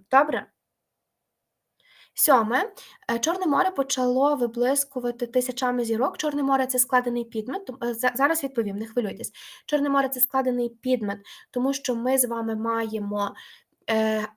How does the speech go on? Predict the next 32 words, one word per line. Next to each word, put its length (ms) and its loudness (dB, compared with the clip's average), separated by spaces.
географічну 600 0
назву, 400 -2
так 140 -8
само 220 0
як 280 -4
Чумацький 460 -4
шлях. 380 2
Почало 360 4
виблискувати, 760 0
поєднання 520 0
двох 240 0
дієслів — 480 0
це 180 -2
складений 920 0
дієслівний 540 0
присудок. 440 -4
Складений 520 0
підмет 400 -2
не 80 -2
буде 200 4
утворювати 540 0
без 280 0
присудку 380 -2
в 20 -2
множині. 380 -4
Саме 360 4
так. 220 2
Якщо 240 -2
присудок 460 0
буде 180 0
в 160 -2
однині, 560 2